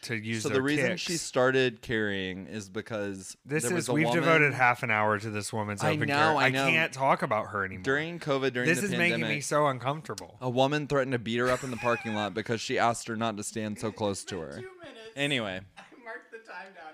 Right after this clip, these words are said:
Speaker 3: It's only been two minutes.
Speaker 2: Anyway, anyway. She got physically accosted by a woman in a parking lot of a Publix, so she was, just didn't feel comfortable anymore, and she was like, "I just don't know, I'm helpless." She's five-foot-nothing and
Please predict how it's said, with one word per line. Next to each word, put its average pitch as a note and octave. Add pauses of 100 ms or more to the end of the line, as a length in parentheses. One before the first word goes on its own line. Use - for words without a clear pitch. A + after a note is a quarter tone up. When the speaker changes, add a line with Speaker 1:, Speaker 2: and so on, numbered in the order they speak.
Speaker 3:
It's F3
only A3+ (100)
been G3
two E4
minutes. -
Speaker 2:
Anyway, B2
anyway. G2+ (500)
She -
got D#3
physically D3
accosted B2
by A2+
a A2+
woman A#2
in A2
a G2+
parking A#2+
lot A#2
of G2
a G2
Publix, F#2
so F2+ (1200)
she -
was, B2
just B2+
didn't B2+
feel B2+
comfortable G#2+
anymore, G2
and G2
she -
was G2
like, G#2+
"I B2
just C3
don't B2
know, B2
I'm G2+
helpless." G#2
She's -
five-foot-nothing A2
and F#2+